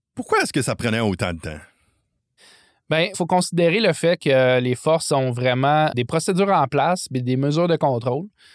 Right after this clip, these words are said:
Speaker 2: Puis ça va vraiment dépendre si on est à un, euh, un effectif complet ou non. Lorsqu'on est complet, on veut des mesures de contrôle pour s'assurer qu'on a les bonnes personnes qui rentrent ou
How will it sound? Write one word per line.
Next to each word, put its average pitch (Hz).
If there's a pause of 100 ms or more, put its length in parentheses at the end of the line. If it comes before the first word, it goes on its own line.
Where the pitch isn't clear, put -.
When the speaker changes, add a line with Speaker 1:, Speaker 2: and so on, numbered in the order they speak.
(200)
Speaker 2:
Puis -
ça 139
va 147
vraiment 175
dépendre 165
si -
on 147
est 139
à 135
un, 123
euh, 107
un 117
effectif 131
complet 135
ou 147
non. 117 (560)
Lorsqu'on 165
est 160
complet, 143
on 170
veut 139
des 151
mesures 127
de 147
contrôle 131
pour 143
s'assurer 131
qu'on 123
a 123
les 123
bonnes 131
personnes 143
qui 123
rentrent 127 (100)
ou 113